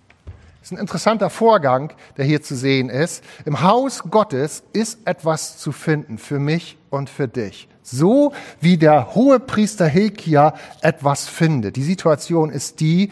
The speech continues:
dass die Gottesdienste in Israel manchmal groß waren, äh, äh, gefeiert wurden und auch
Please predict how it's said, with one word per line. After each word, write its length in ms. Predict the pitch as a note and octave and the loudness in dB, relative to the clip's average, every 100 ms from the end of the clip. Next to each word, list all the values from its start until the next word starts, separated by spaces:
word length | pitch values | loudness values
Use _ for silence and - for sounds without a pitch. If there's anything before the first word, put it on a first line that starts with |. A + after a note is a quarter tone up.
| - - - | -6 -20 -6
dass 160 | D#3 - | -4 -2
die 160 | D#3+ | -2
Gottesdienste 840 | C3 A#3+ G#3+ - - D#3 D3 - D#3 | 0 0 0 -6 -2 0 0 -2 -4
in 120 | D3+ | -4
Israel 600 | E3+ E3 - D3 D#3 F3 - - | -6 -6 -2 0 2 0 -6 -8
manchmal 500 | C#3 G3 G3+ F3 D#3+ | 0 0 0 2 2
groß 560 | C3+ A#2+ D#3+ A3+ B3+ D#3+ | 2 0 0 2 -2 0
waren, 320 | D#3 D3+ F#3 G3+ - _ | 2 2 0 -6 -16 _
äh, 400 | - C3+ C3 B2+ | -6 -4 -4 -4
äh, 40 | A#2+ | -8
gefeiert 580 | A2+ C#3 - G#3+ G3+ C#3 | -6 -4 0 2 2 0
wurden 260 | D3+ D#3 | -2 -2
und 200 | - D#3+ | -6 -10
auch 220 | - D3 | -8 -8